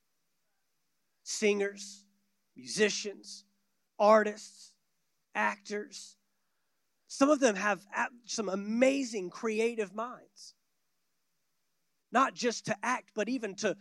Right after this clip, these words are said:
to write screenplays, write films, and, and produce and direct. And, I mean, just, you know, human beings are amazing. God designed us with some amazing abilities,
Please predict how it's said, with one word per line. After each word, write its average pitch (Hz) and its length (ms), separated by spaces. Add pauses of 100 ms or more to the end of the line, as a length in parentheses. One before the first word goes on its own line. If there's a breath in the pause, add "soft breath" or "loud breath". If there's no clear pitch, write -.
(180 loud breath)
to 220 120
write 214 380
screenplays, 160 800
write 269 300
films, 160 500
and, 156 100 (200 soft breath)
and 170 180
produce 220 580
and 180 140
direct. 240 460
And, 202 80 (180 loud breath)
I 269 100
mean, 254 200
just, 285 260 (760 soft breath)
you 269 100
know, 220 200 (840)
human 302 320
beings 254 340
are 196 160
amazing. 277 600 (640)
God 302 220
designed 277 440
us 254 140
with 240 140
some 226 260
amazing 254 960
abilities, 254 840